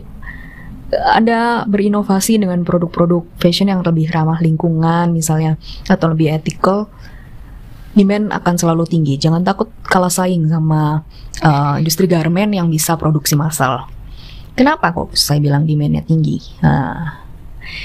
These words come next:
jadi kelihatan, jadi fashion itu sektor penopang yang paling kuat dalam industri kreatif di Indonesia. Ekspor produk fashion juga dari tahun ke tahun tuh tumbuhnya tinggi.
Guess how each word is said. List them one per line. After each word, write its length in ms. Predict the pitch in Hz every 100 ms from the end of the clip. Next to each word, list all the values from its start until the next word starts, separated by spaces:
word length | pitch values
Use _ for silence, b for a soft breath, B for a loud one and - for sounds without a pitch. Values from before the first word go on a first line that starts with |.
| B B
jadi 480 | - - 214 285 - - - -
kelihatan, 480 | - 226 226 156 151
jadi 320 | 165 190 247 233 B B - -
fashion 320 | - 214 247
itu 80 | 247 294
sektor 320 | 233 - 254
penopang 480 | 247 220 214 233 226
yang 140 | 214 214 - - - - - -
paling 320 | 147 240 254
kuat 320 | 262 247 - - - - - - - -
dalam 320 | 160 165 170 170
industri 400 | 160 156 165 160
kreatif 560 | 156 156 147 - -
di 160 | - 156
Indonesia. 480 | 147 143 147 135 127 - B B B B B B B -
Ekspor 480 | 190 - 233 233
produk 240 | 226 208 208
fashion 320 | 208 208 233
juga 400 | 202 165 170 - -
dari 240 | 175 175
tahun 240 | 175 180 180
ke 80 |
tahun 320 | 175 180 196 208
tuh 80 |
tumbuhnya 320 | 175 156 180 196
tinggi. 320 | 185 156